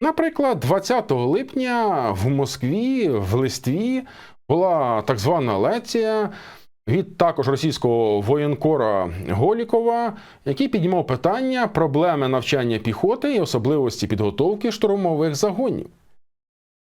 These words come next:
На цю лекцію прийшло багато росіян, в тому числі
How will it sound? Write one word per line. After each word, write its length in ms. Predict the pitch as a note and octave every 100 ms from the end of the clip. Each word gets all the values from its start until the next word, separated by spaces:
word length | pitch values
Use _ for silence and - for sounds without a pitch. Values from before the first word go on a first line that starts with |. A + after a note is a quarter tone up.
| -
На 80 | G#3+
цю 160 | E4
лекцію 880 | D#4+ D#4 - C4+ C4 B3+ A#3+ G#3 D#3+ G#2 -
прийшло 320 | F3 A#3+ G3+
багато 800 | F3+ F3 F3 - B2 A2 G2+ G2 F#2 F#2+ D#2+
росіян, 680 | G2+ D3 D#3 A3 D4 E4 D4
в 80 | G#3
тому 360 | F3+ E3 C#3+ B2+
числі 760 | B2 - C3 C3 B2 A2 F2+